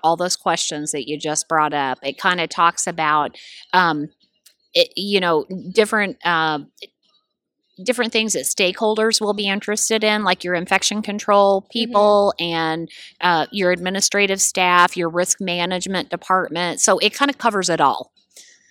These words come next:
Speaker 1: Um, and that's one way to set up a program at their center. We take it farther because we allow them to post their volunteer opportunity on our website, and
Speaker 2: Mm.
Speaker 1: we're happy to help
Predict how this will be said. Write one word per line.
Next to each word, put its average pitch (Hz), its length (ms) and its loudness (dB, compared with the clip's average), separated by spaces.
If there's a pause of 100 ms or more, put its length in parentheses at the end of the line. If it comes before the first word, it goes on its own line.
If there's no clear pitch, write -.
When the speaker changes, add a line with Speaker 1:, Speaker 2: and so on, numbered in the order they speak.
(220)
Speaker 1:
Um, 165 420 0 (760)
and 190 440 0 (300)
that's 208 440 2
one 208 260 0
way 180 160 0
to 170 80 0
set 185 240 0
up 170 160 -2
a 175 80 -4
program 180 480 0
at 160 140 -6
their 156 140 -4
center. 196 460 0 (640)
We 214 160 0
take 247 320 -4
it - 200 -2
farther 240 680 2
because 185 420 -4
we 185 180 -4
allow 170 520 0
them 160 460 0 (140)
to 160 480 -2
post 196 340 -4
their 190 120 -2
volunteer 165 580 -2
opportunity 165 720 -4
on 151 160 -4
our 147 140 -4
website, 180 640 0
and 190 120 -2
Speaker 2:
Mm. 185 40 -6
Speaker 1:
we're 180 120 0
happy 202 440 0
to 160 80 -2
help 147 440 -4